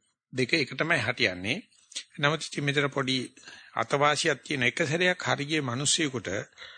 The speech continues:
ඒක දෙවෙනි සැරේ හරියෑම සඳහා කළ යුතු දේ මේකයි නොකළ යුතු දේ මේකයි කියලා නැත්නම් ක්‍රමවේදේ මේකයි කියලා කියලා දෙන්නත් ලේසි. එයාගේ සහයෝගී ගන්නත් ලේසි. ඉතින් ඒක නිසා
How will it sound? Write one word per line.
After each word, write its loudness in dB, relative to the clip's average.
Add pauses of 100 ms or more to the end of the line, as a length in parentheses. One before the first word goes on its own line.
(1200)
ඒක -4
දෙවෙනි 4
සැරේ 4
හරියෑම 4
සඳහා 4
කළ 2
යුතු 2
දේ 4
මේකයි 2
නොකළ 2
යුතු -2
දේ 4
මේකයි 2
කියලා 0 (500)
නැත්නම් 2
ක්‍රමවේදේ 6
මේකයි 2
කියලා 0 (880)
කියලා 6
දෙන්නත් 4
ලේසි. 2 (520)
එයාගේ 0
සහයෝගී 4
ගන්නත් 0
ලේසි. -6 (720)
ඉතින් 0
ඒක 4
නිසා 4